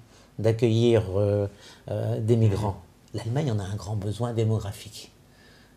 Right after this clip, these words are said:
L'Allemagne est riche, elle a aujourd'hui, euh, un taux de chômage qui est très faible, de l'ordre de, de cinq pour cent, même un peu moins,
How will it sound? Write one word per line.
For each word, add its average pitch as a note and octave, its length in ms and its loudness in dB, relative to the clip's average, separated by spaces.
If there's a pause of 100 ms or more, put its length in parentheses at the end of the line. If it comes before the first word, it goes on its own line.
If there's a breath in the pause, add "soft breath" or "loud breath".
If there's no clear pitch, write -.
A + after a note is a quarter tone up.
(500)
L'Allemagne C#3+ 440 8
est G#2+ 60 4
riche, F#3+ 560 -2 (1080)
elle A#2+ 120 4
a B2 80 10
aujourd'hui, A2 760 6
euh, F#2 120 8 (320 soft breath)
un A2 100 2
taux A2+ 140 4
de A2 40 0
chômage A2+ 380 6
qui - 80 -2
est G#2 40 2
très C#3 160 4
faible, A3+ 420 4
de G#2+ 100 -2
l'ordre G#2 320 2
de, F#2+ 160 -4
de G2 180 -4 (320)
cinq G#2 200 -4
pour G#2+ 180 -2
cent, D3+ 120 -4
même B2 180 -2
un F#2+ 60 -6
peu G2 120 -8
moins, A#2 320 -6